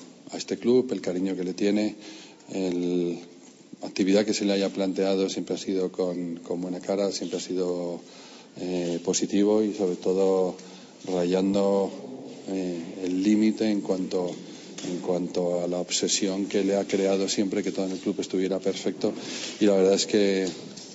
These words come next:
no solo son mis trece años aquí, sino, pues, veintitantos años trabajando en el que creo que pocas personas, eh, han querido tanto a su empresa como, como Antonio ha querido al Valladolid, ¿no?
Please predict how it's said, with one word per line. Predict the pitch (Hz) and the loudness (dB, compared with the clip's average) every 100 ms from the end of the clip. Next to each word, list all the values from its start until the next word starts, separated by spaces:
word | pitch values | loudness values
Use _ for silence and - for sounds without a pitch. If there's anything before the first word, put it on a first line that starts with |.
| - | -2
no | 104 95 | 0 2
solo | 101 95 | 4 2
son | 104 | 2
mis | 98 - | 2 2
trece | 101 101 | 2 2
años | 98 101 101 | 2 2 0
aquí, | - 117 110 | 4 6 6
sino, | - 95 90 87 - - - - - - - | 4 -2 -2 -4 -10 -18 -18 -20 -20 -10 -2
pues, | 90 85 - - - - - - - - 92 | 0 2 0 -2 -6 -12 -18 -20 -16 -6 -2
veintitantos | 87 98 - 92 101 | -2 0 0 0 0
años | 95 90 | -2 0
trabajando | 95 90 101 98 107 104 - | 0 2 0 2 0 -2 -8
en | 101 90 | -4 -2
el | 85 82 | -4 -2
que | 92 87 85 82 - - | 0 0 -2 -6 -14 -6
creo | 95 87 | -4 -2
que | 92 | -2
pocas | 90 92 - | -2 -4 -2
personas, | 92 - 92 95 - - - - - - | -2 0 0 0 -2 -8 -14 -16 -16 -10
eh, | 101 98 92 87 85 82 - - - | -4 -2 0 0 -2 -4 -8 -14 -6
han | 95 | -2
querido | 104 98 92 | 2 4 4
tanto | 98 95 98 92 | 2 2 4 4
a | 90 | 2
su | 92 | 0
empresa | 85 95 92 101 | 0 0 0 -2
como, | - 95 90 85 82 - - | -2 -2 -2 -6 -10 -16 -8
como | 92 90 | -4 -4
Antonio | 87 101 92 | -2 0 0
ha | 90 | 0
querido | 90 87 | -2 -2
al | 82 | -2
Valladolid, | 85 85 85 | -4 -4 -2
¿no? | 87 | -2